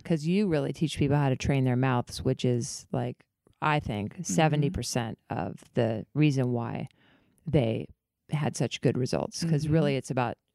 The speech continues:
Speaker 1: nutrition
Speaker 2: Mm-hmm.
Speaker 1: first and the exercise second. Um, so that was really amazing. That,
Speaker 2: And
Speaker 1: and that would, took up a lot of our summer, 'cause
Speaker 2: Yeah.
Speaker 1: we did it all summer long.
Speaker 2: Mm-hmm. We did a lot of FaceTime, like, in person.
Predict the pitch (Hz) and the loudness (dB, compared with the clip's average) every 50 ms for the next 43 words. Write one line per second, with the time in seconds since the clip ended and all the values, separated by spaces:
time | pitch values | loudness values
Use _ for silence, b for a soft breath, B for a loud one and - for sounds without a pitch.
0 | _ - 156 147 147 143 - - - 123 - - - - - 135 170 165 151 160 | _ -2 0 2 2 2 2 0 -2 -2 -2 -4 -4 -4 -4 -2 -2 0 2 2
1 | 147 - - 190 196 208 - - - _ _ _ - - 135 135 131 123 127 131 | 2 2 2 2 0 -2 -6 -10 -18 _ _ _ -2 -2 0 0 -2 -4 -4 -6
2 | - - - 135 147 104 117 120 - - 113 127 - 95 82 76 - - _ b | -8 -12 -10 -8 -6 -6 -6 -4 -4 -4 -4 -4 -4 -8 -10 -10 -12 -16 _ b
3 | b b b b b b b b b b 151 147 147 139 135 135 127 123 123 127 | b b b b b b b b b b 0 2 2 2 2 0 0 -2 -6 -8
4 | - _ _ _ _ - - - 151 147 156 151 160 147 147 127 127 131 123 120 | -12 _ _ _ _ -12 -8 -4 0 2 2 2 2 0 0 0 2 2 2 2
5 | 120 120 120 123 127 135 - 82 117 127 131 - - - 151 - - 151 165 196 | 2 2 2 2 0 0 -2 -4 -6 -8 -8 -8 -6 -4 0 0 2 2 2 2
6 | 226 202 214 - - 208 196 180 - 175 165 160 160 165 160 147 147 - - 190 | 0 0 -2 -2 0 0 2 2 2 2 2 2 2 2 2 0 -2 -2 0 0
7 | 202 180 120 113 127 - 175 170 185 196 156 165 180 175 190 180 - 165 165 156 | 2 2 0 -2 -2 -2 0 2 2 2 2 2 2 2 4 4 4 2 2 0
8 | - 165 156 143 143 151 160 - 156 160 165 175 180 180 180 165 170 165 156 156 | 0 -2 -2 0 0 0 2 2 4 4 4 2 2 2 0 2 2 2 2 4
9 | 156 151 151 151 - - 156 160 160 - - - 175 160 160 156 156 156 160 165 | 2 2 2 0 0 0 0 0 0 -2 -2 0 2 4 4 4 4 2 2 0
10 | 165 190 - - 156 151 - - 156 156 156 - 156 156 151 147 - - 160 156 | -2 -4 -4 -4 -4 -4 -2 -2 0 0 2 2 4 4 2 2 0 0 0 0
11 | 151 147 151 151 | 0 -2 -6 -10